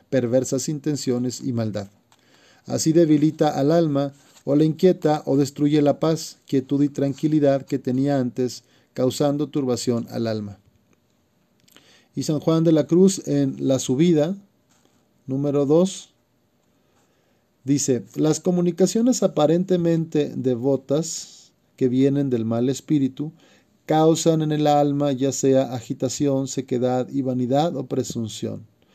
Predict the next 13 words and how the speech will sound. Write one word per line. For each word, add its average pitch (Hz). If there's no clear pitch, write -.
Sin 131
embargo, 156
las 156
comunicaciones 143
del 131
demonio 147
no 143
son 156
tan 156
eficaces 151
en 135
hacer 135
daño 143